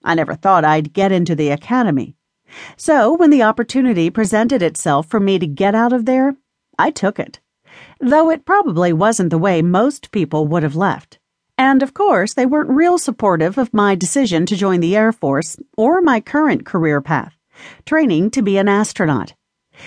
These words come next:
Daddy said that real women didn't sling guns. You'd have thought that he'd be proud that his daughter was following in his footsteps and becoming an officer. But then he wasn't real impressed by me or most anything I did.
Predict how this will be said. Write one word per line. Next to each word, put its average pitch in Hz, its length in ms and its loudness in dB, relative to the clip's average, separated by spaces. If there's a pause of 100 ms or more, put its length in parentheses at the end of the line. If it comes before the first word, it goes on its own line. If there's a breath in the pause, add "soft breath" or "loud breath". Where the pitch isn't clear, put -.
(180 loud breath)
Daddy 185 340 2
said 156 260 0
that - 140 -2
real 202 400 0
women 151 380 0
didn't 180 320 -2
sling 185 560 -2
guns. 185 520 -2 (540 soft breath)
You'd 254 320 2
have - 60 -4
thought 196 280 0
that 180 120 -2
he'd 220 180 -2
be 180 160 -2
proud 180 560 0
that 190 120 -2
his 190 160 -2
daughter 214 340 0
was 190 180 -4
following 165 600 -2
in 170 100 0
his 180 180 -2
footsteps 233 600 -2
and 214 100 0
becoming 233 400 0
an 220 100 2
officer. 247 600 -2 (880 loud breath)
But 311 200 0
then 220 260 2
he 240 100 2
wasn't 202 300 -2
real 202 340 0
impressed 156 540 -2
by 175 180 0
me 170 260 0
or 247 200 2
most 220 400 0
anything 160 400 0
I 139 100 0
did. 160 420 -4